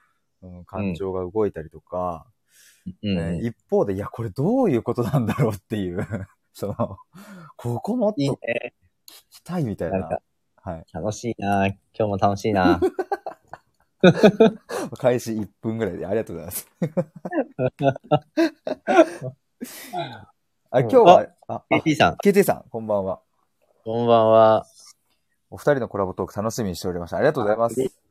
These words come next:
Speaker 2: い、いいですね。ありがとうございます。
Speaker 1: ありがとうございます。あれ、今日はサトシさんは、
Speaker 2: お、
Speaker 1: またあれですか？
Speaker 2: うん。
Speaker 1: 職場、職場というか、外からですか？
Speaker 2: そうです。
Speaker 1: なるほど。
Speaker 2: よし、今日も、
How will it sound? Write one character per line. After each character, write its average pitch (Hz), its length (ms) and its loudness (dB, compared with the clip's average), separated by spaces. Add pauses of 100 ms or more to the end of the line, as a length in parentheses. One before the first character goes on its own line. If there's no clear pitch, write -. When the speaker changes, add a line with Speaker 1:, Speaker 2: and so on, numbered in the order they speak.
(200)
Speaker 2:
い、 123 140 -12
い - 20 -6
い - 20 -6
で 113 120 -6
す 113 100 -18
ね。 110 300 -6
あ 110 80 -6
り 120 60 -4
が 123 80 -6
と 123 100 -8
う 120 40 -4
ご 117 40 -4
ざ 123 100 -2
い 123 60 -2
ま 123 260 0
す。 - 400 -20 (340)
Speaker 1:
あ 82 60 -20
り 87 60 -14
が 90 80 -10
と 85 120 -14
う 82 60 -12
ご 82 60 -12
ざ 87 60 -12
い 92 40 -14
ま 98 220 -18
す。 - 140 -20
あ 107 100 -6
れ、 143 100 -2 (960)
今 202 100 0
日 - 80 2
は 95 140 2
サ 123 120 -12
ト 123 120 -4
シ 92 80 -6
さ 87 80 -8
ん 82 120 -12
は、 78 240 -16 (420)
Speaker 2:
お、 98 40 -10
Speaker 1:
ま 95 60 -10
た 131 100 0
あ - 20 2
れ 98 80 0
で 95 80 -12
す - 120 -20
か？ - 180 -16
Speaker 2:
う - 40 -20
ん。 - 20 -20
Speaker 1:
職 - 280 -12
場、 104 300 0
職 104 200 -14
場 98 120 -4
と 98 100 -10
い 92 60 -6
う 90 80 -8
か、 - 120 -16
外 95 200 -10
か 80 80 -12
ら 67 100 -16
で 52 100 -20
す - 80 -20
か？ - 180 -18 (840)
Speaker 2:
そ 131 140 4
う - 20 6
で 90 80 4
す。 - 440 -18
Speaker 1:
な 117 80 -4
る 117 60 -2
ほ 117 100 -2
ど。 110 220 -4 (880)
Speaker 2:
よ 85 200 -2
し、 - 220 -8 (140)
今 98 140 4
日 92 40 -2
も、 85 340 -2